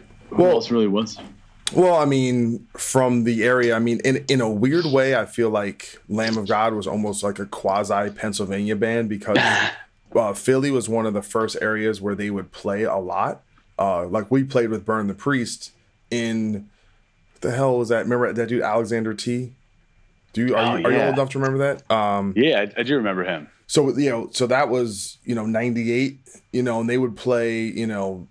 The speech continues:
Speaker 2: whatever kind of Stalag thirteen in, in Philly all the time. So to me, they're almost like,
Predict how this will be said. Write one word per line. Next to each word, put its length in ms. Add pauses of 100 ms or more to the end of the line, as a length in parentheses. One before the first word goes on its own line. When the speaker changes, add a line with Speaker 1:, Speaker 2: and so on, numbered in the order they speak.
Speaker 2:
whatever 480
kind 260
of 160
Stalag 480
thirteen 800
in, 300
in 140
Philly 300
all 140
the 40
time. 220
So 140
to 160
me, 80
they're 180
almost 320
like, 480